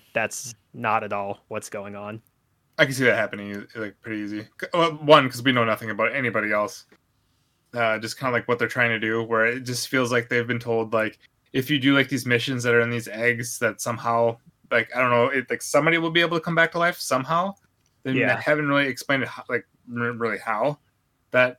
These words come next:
Speaker 2: actually happens. I don't know if it's like, if, like, if it's almost like a wish that they get granted or what. But I'm, I'm ass-, I'm assuming that even, like, each episode they're gonna have where, uh, it's gonna be kinda like a new girl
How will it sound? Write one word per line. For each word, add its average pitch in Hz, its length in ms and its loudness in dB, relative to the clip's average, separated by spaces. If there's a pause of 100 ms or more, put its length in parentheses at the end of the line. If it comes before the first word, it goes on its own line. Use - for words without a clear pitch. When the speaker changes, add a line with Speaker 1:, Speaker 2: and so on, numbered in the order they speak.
Speaker 2:
actually 131 340 -2
happens. 139 400 -2
I 113 100 -2
don't 113 220 2
know 107 80 -2
if - 120 -12
it's - 100 -8
like, - 280 -6
if, - 260 -8
like, 127 160 -4
if 117 80 -6 (280)
it's 120 140 -6
almost 120 260 0
like 120 140 -6
a 107 40 -4
wish 110 360 -4
that 139 160 -2
they 143 100 0
get 143 180 -2
granted 147 400 0
or 120 140 0
what. 104 280 -2 (1000)
But 123 240 6
I'm, 139 180 2
I'm 160 220 4
ass-, - 260 -4
I'm 180 120 2
assuming 156 420 -2
that 123 180 0
even, 131 220 -2
like, 123 180 0
each 131 180 -4
episode 123 380 -2
they're 120 120 4
gonna 117 200 2
have 113 320 0
where, 110 340 2 (440)
uh, 123 60 6
it's 113 180 4
gonna 127 140 -2
be 117 60 0
kinda 127 180 2
like 117 80 0
a 117 60 -2
new 120 140 0
girl 117 440 6